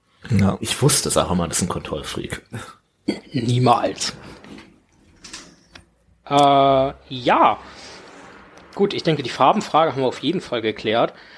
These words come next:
Speaker 3: Ähm, wir haben auch schon ein bisschen spekuliert, was, äh, äh,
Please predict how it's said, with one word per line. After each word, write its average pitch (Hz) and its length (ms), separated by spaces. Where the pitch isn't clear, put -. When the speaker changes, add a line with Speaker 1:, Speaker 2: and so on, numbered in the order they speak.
Speaker 3:
Ähm, 131 400
wir 139 260
haben 180 100
auch 190 80
schon 160 140
ein 143 40
bisschen 151 220
spekuliert, 147 540
was, 151 300
äh, 151 80
äh, 131 720